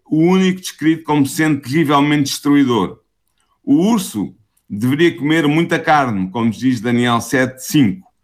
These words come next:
e o leopardo teria domínio, como diz Daniel sete, seis. Mas apenas o quarto animal seria tão agressivo e destruidor que, diz o texto,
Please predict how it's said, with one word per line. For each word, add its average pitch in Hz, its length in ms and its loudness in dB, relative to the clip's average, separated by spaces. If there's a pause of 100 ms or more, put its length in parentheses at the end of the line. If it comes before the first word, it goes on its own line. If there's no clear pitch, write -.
(300)
e 135 140 2
o 151 80 2
leopardo 156 560 0
teria 156 280 -2
domínio, 139 800 0
como 120 200 0
diz 127 260 0
Daniel 123 400 2
sete, 139 420 -4
seis. 110 580 -4 (520)
Mas 139 220 2
apenas 165 420 0
o 143 160 0
quarto 160 320 0
animal 135 400 0
seria 127 420 -2
tão 156 220 0
agressivo 127 720 0
e 110 80 -2
destruidor 117 760 0 (260)
que, 160 500 0
diz 117 220 -2
o 117 80 0
texto, 127 480 -2